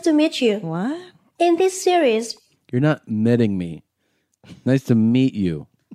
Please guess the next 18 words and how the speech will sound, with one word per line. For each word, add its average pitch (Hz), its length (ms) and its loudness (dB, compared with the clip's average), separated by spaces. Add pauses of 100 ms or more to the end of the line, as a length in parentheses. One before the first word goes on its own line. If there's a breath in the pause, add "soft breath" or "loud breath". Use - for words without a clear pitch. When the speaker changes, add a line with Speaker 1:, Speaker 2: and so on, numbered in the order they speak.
Speaker 1:
we're 294 200 0
going 359 340 2
to 330 140 0
learn 285 400 2
basic 311 400 2
Vietnamese 294 480 2
expressions. 277 880 0 (100)
Speaker 2:
Oh, 190 200 -6
no. 165 240 -8
Speaker 1:
It's 359 120 0 (140)
super 403 200 0
easy, 339 520 0 (100)
and 269 140 0
Speaker 3:
Okay. 294 160 2
Speaker 1:
it 214 60 2
only 349 220 2
Speaker 2:
Oh. 339 140 2
Speaker 1:
takes - 240 0